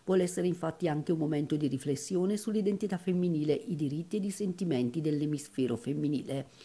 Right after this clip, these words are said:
L'esposizione è il patrocinio della Comunità Montana, del Distretto Culturale, del Comune della Proloco di Breno, del Comune di Darfo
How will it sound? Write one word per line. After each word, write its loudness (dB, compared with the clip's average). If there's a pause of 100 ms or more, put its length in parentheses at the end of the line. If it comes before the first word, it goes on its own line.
(280)
L'esposizione 2
è 2
il -4
patrocinio 0
della 2
Comunità -2
Montana, 0
del -6
Distretto -4
Culturale, 0
del 2
Comune 2
della 2
Proloco 0
di 0
Breno, 2
del 0
Comune 0
di 0
Darfo -4